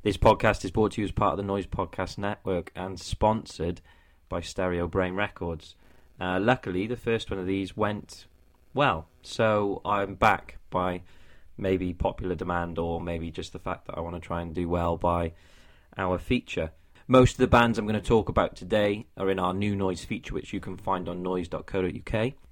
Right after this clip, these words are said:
and we usually drop that on Sunday evenings, so be sure to check that out if you want the full rundown of bands in addition to those that I mentioned today. There will be a link in the bio for that feature itself. And if that wasn't enough,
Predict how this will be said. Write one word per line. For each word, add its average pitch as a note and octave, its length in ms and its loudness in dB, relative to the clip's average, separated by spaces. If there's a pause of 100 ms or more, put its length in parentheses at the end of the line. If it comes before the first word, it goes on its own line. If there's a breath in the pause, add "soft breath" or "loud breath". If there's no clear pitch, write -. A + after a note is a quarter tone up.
(200)
and F#2+ 160 -4
we G2+ 80 0
usually G2 380 2
drop F#2+ 380 2
that F2+ 240 2 (340)
on F#2+ 160 -4
Sunday F2 560 0
evenings, E2+ 760 -4 (300 soft breath)
so - 140 -6
be E2+ 80 -2
sure F2+ 240 0
to - 80 -8
check - 300 -4
that F2 200 -2
out E2+ 240 0
if - 140 -10
you F2+ 80 -4
want E2+ 140 -4
the - 40 -8
full A#2+ 380 6
rundown F2 540 4 (500 soft breath)
of F2 140 -6
bands E2+ 340 0
in F2+ 80 0
addition F2+ 420 0
to - 120 -12
those F2 260 2
that - 140 -2
I E2 40 -2
mentioned D#2+ 460 -4
today. D#2+ 400 -2 (240)
There F2 180 -2
will E2+ 80 -2
be F2+ 160 0
a E2+ 60 2
link F2 300 0
in E2+ 100 -2
the E2+ 60 2
bio E2+ 380 6
for E2+ 320 -2
that - 200 -2
feature - 380 -8
itself. - 480 -6 (100)
And G#2+ 100 -2
if G2+ 100 0
that B2+ 180 10
wasn't A#2 200 8
enough, B2 320 4